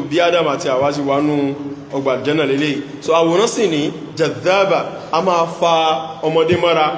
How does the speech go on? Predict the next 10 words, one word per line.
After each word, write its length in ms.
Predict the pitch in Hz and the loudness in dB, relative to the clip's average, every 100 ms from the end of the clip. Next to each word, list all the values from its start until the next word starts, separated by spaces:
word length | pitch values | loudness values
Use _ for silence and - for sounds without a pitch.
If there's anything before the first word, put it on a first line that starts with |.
| - - - | -8 -12 -4
Tí 100 | - | 2
wọ́n 100 | 277 | 2
bá 80 | 262 | 2
béèrè 260 | 269 233 185 | 4 4 4
lọ́wọ́ 280 | 220 233 | 4 4
ọ̀pọ̀lọpọ̀ 480 | 196 170 180 - 139 - - | 2 2 2 2 0 -2 0
pé 80 | 208 | 2
nínú 120 | 214 185 | 4 2
ọgbà 140 | 165 | 2
Aljanna, 560 | 151 143 165 196 196 | 0 0 0 2 0